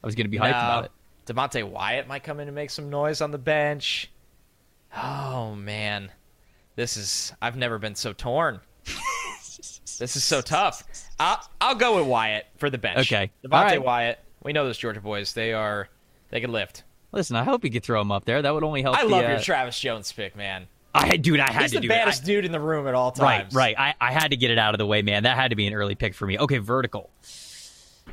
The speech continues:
Speaker 1: Vertical. I think I might go with Kellen Diesch just 'cause he's a lighter offensive lineman. I wonder if he can get up there. Let's go with it. Let's go with Kellen Diesch, the, uh, the offensive tackle from Arizona State. I know he's got shorter arms, but, uh,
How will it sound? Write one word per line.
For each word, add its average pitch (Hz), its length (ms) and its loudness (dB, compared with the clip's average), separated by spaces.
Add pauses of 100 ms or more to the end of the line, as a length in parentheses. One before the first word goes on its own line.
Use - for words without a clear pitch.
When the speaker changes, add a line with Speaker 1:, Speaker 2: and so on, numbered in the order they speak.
(260)
Speaker 1:
Vertical. 123 640 -4 (920)
I 113 60 -2
think 156 140 0
I - 20 2
might 254 140 0
go 226 80 4
with 170 140 0
Kellen 120 280 0
Diesch 104 420 -8
just - 160 -8
'cause 113 140 -4
he's 104 120 -4
a 101 60 0
lighter 101 340 2
offensive 101 420 -2
lineman. 95 380 -6 (600)
I 113 40 -4
wonder 113 160 2
if 123 60 0
he 135 60 0
can 120 80 -2
get 104 160 2
up 104 160 2
there. - 260 -14 (440)
Let's 220 120 0
go 190 140 4
with 117 120 -6
it. - 140 -14
Let's 156 120 -8
go 208 100 4
with 185 100 0
Kellen 160 220 0
Diesch, 117 240 0
the, 117 200 4
uh, 107 120 4
the 110 100 -2
offensive 120 380 0
tackle 107 300 -2
from - 160 -14
Arizona 107 380 -2
State. 104 260 -2
I - 40 2
know 151 40 4
he's 196 100 2
got 185 120 0
shorter 127 420 -4
arms, 113 380 -4
but, 98 240 -4
uh, 101 280 2